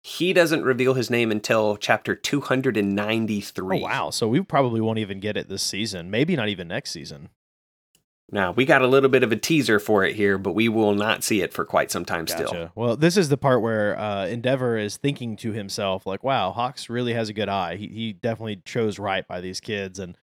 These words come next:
Speaker 2: we transition over to Hawks, who is like, "Hmm, somebody's talking about me." <laughs> Like,
Speaker 1: <laughs> 'Cause he sneezes. Yeah, I, I think we missed a moment to talk about that, that silly idea in an episode not too long ago where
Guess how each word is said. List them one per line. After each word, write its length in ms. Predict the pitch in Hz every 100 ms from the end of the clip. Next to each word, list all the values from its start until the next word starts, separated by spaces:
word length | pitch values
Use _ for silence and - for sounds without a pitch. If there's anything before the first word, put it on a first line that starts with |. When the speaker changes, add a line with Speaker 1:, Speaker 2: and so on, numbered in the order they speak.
| _
Speaker 2:
we 120 | 135
transition 500 | 135 165 160 139 139
over 140 | 139 127
to 100 | 110
Hawks, 340 | 120 120 107
who 80 | 123
is 120 | 110
like, 200 | 107 101
"Hmm, 480 | - 165 123 104 92
somebody's 540 | 101 139 123 92 110 -
talking 580 | - - 202 185 185 180
about 340 | 170 156 151
me." 480 | 151 147 143 147 143 _ _ -
<laughs> 80 | -
Like, 180 | 147 - -
Speaker 1:
<laughs> 240 | - 185 -
'Cause 140 | 113
he 100 | 104
sneezes. 720 | 95 - 113 117 104 101 101 - 403
Yeah, 140 | 127 - -
I, 220 | - 170 -
I 80 | 160
think 220 | 269 269
we 100 | 208
missed 300 | 127 139 -
a 40 |
moment 320 | 131 131 135 -
to 60 |
talk 260 | 104 101 -
about 260 | 123 117 -
that, 260 | 107 98 -
that 180 | 104 -
silly 360 | - 110 110
idea 480 | 104 101 92 107 117
in 200 | - 104
an 120 | 101
episode 500 | 101 107 107 - 107
not 220 | 101 101 -
too 160 | 107
long 220 | 101 104
ago 260 | 110 113 110
where 340 | 107 104 101